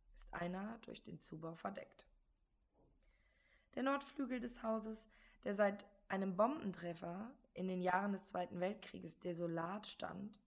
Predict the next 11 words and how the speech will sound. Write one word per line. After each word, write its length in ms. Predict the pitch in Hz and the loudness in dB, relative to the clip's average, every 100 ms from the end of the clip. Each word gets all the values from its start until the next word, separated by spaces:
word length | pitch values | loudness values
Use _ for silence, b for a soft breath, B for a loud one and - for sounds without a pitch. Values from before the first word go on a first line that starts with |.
| _ | _
ist 200 | 247 - | -12 -6
wieder 300 | - 339 180 | -4 -2 -2
aufgebaut 500 | 156 - - 87 - | -6 -12 -12 -12 -12
worden. 320 | 90 80 69 - _ _ _ _ _ _ _ b b b b b b b b | -12 -12 -14 -18 _ _ _ _ _ _ _ b b b b b b b b
Aus 220 | 240 240 | 2 2
dem 200 | 247 247 - - | 0 -2 -4 -6
historischen 640 | 220 - 226 214 202 190 | -4 0 0 2 0 -2
Bestand 640 | 170 - 170 196 269 - - _ _ | -2 -4 -4 -2 -6 -12 -20 _ _
sind 340 | 208 214 202 | -2 0 2
ein 220 | 180 185 | 0 0
überdachtes 800 | 185 180 175 165 170 - 165 - | 0 0 0 0 -6 -8 -6 -8